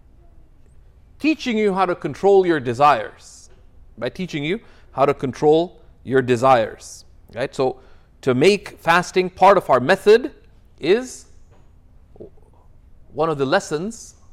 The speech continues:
of the month of fasting, right? So as we approach Ramadan, we should also, in Ramadan, reflect what kind of worship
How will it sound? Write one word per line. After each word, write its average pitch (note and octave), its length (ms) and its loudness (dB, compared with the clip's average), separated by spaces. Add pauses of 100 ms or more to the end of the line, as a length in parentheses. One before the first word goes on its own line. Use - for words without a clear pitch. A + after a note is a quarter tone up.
(140)
of - 160 -8
the C3+ 80 -6
month C3+ 240 -6
of B2 80 -12
fasting, - 560 -8
right? D3 200 -12
So C#3 260 -8 (300)
as E3 220 -2
we F3 120 -2
approach E3+ 440 -4 (560)
Ramadan, E3 680 -4 (800)
we C3 80 -16
should - 160 -12
also, A3+ 640 0 (400)
in D4 180 0
Ramadan, A#3 460 0
reflect B3 560 -4 (220)
what C#4 280 0
kind B3 260 -2
of G3 180 -4
worship A3+ 560 -2